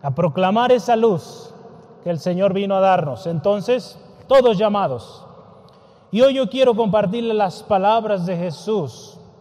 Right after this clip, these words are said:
Cuando usted y yo prediquemos, vamos a predicar ello, las palabras de Jesús. Ahí en Lucas cuatro veintidós vemos un ejemplo de ello. Vamos a ir más adelante con más detalles.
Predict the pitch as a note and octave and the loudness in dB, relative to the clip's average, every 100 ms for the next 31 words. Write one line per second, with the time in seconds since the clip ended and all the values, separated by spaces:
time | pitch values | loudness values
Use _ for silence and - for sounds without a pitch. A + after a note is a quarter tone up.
0 | - - _ _ _ _ _ _ _ _ | -20 -20 _ _ _ _ _ _ _ _
1 | - D#3 E3 - G3+ G3 F#3 F3 D#3+ - | -14 -10 -8 -6 -4 -4 -4 -6 -6 -6
2 | A3+ D#3+ E3 F3+ D3+ C#3+ D#3 D3 C#3+ E3+ | -8 -6 -6 -6 -6 -6 -6 -6 -4 -2
3 | D#3+ D3+ C3+ - D#3+ D#3 F3+ F3+ D3+ D3 | -2 -4 -6 -6 -4 -2 -2 -2 -6 -8
4 | D3+ D3 G3+ C#3 - - - - F3+ G#3 | -10 -10 -10 -10 -14 -20 -20 -10 0 0
5 | A#3+ A#3+ A#3+ A#3 F3+ A3+ A3+ A3+ G3+ F3 | 0 -2 0 0 0 0 0 0 -4 -4
6 | G3 G#3+ E3 G#3 F#3 A#2+ - - - - | -4 -4 -2 -4 -6 -8 -14 -20 -20 -20
7 | - - - - F#3 G3 F3 G#3 F#3 F3 | -20 -20 -20 -12 -6 -4 -4 -4 -2 -4
8 | G3 G#3 F3+ G3 F3+ G3+ G3 E3 G3 E3+ | -2 -4 -2 -4 -4 -4 -4 -2 -2 -2
9 | F3+ F#3 F#3 D#3+ - - - - - D#3+ | -2 -4 -8 -10 -12 -20 -20 -16 -8 -2
10 | F3 E3+ E3+ D3 F#3+ F#3 C3+ A2 - - | -2 -2 -4 -2 0 0 -4 -10 -18 -20